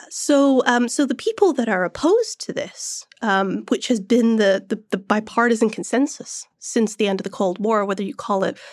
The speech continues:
liberal internationalism or primacy or neoconservatism, basically whatever flavor of it you wanna, you wanna look at, they argue that the U S should be everywhere, involved in every problem, because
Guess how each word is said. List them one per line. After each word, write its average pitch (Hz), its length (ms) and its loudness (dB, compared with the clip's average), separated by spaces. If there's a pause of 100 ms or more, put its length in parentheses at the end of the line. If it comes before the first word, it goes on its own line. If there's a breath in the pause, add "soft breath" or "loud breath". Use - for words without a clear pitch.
(300 loud breath)
liberal 202 320 2
internationalism 190 760 -2
or - 40 -10
primacy 202 760 -2
or - 340 -10
neoconservatism, 202 760 -2
basically 277 280 2
whatever 247 340 2
flavor 202 580 -2
of - 120 -10
it - 160 -10
you 226 100 -6
wanna, 196 440 -2
you 214 100 -4
wanna 190 180 -2
look - 280 -6
at, 170 320 -4 (600 loud breath)
they 311 400 6
argue 220 480 2
that - 160 -6
the 202 80 -4
U 226 240 2
S 208 320 -4 (100)
should - 540 0
be 196 420 -2
everywhere, 190 500 -4 (140)
involved 226 480 4
in 247 100 0
every 254 200 2
problem, 196 500 0
because 190 220 -4